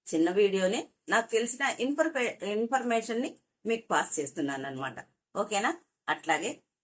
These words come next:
ఇది వచ్చేసి ఉన్నతమైన ఆశయంతో, సేవా దృక్పథంతో, ఆ, సేవే పరమావధి అని నమ్మి ఎంతో మందికి అనునిత్యం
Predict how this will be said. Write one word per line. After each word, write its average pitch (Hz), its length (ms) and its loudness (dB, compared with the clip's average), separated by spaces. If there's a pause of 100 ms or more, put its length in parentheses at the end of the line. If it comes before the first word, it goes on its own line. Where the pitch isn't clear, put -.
(300)
ఇది 254 160 0
వచ్చేసి 240 580 2 (1600)
ఉన్నతమైన 240 880 4 (640)
ఆశయంతో, 208 840 4 (140)
సేవా 254 640 8
దృక్పథంతో, 190 880 2 (1600)
ఆ, 202 460 6 (600)
సేవే 240 680 4
పరమావధి 208 680 10
అని 170 220 10
నమ్మి 196 440 8 (300)
ఎంతో 196 520 8
మందికి 185 600 4 (300)
అనునిత్యం 240 760 4